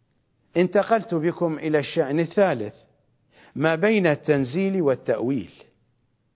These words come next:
ما بين التنزيل والتأويل في ثلاث حلقات حدثتكم عن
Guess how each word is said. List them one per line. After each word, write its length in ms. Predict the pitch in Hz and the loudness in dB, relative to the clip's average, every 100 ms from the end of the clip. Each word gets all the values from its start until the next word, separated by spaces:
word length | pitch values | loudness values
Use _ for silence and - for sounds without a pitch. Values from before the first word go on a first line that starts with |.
| _ _ _ _ _ _ _ _ _ _ _ _ _ _ _ _ _ _ _ _ _ - | _ _ _ _ _ _ _ _ _ _ _ _ _ _ _ _ _ _ _ _ _ -4
ما 140 | 139 | -2
بين 280 | 160 226 233 | 0 0 2
التنزيل 800 | 175 - 165 143 175 185 147 123 - _ _ _ _ | 0 0 0 2 0 0 0 -4 -12 _ _ _ _
والتأويل 840 | 131 139 139 147 127 185 226 226 - _ _ _ _ _ _ _ _ | 0 0 2 0 2 2 0 -4 -10 _ _ _ _ _ _ _ _
في 840 | - - 185 190 190 190 190 185 - _ _ - - | -10 -2 0 2 0 0 -2 -4 -12 _ _ -20 -6
ثلاث 480 | - 175 220 233 - 185 180 185 - _ _ _ | 2 2 2 0 0 0 0 -4 -12 _ _ _
حلقات 920 | - - 170 170 165 165 147 135 117 - _ _ _ _ | -10 -2 0 2 2 0 -2 -4 -6 -8 _ _ _ _
حدثتكم 840 | - 156 147 202 190 160 170 156 240 - _ _ _ _ _ _ _ _ - | -2 -2 0 -2 -2 0 2 0 -6 -18 _ _ _ _ _ _ _ _ -6
عن 500 | 147 165 160 151 | 0 0 0 -4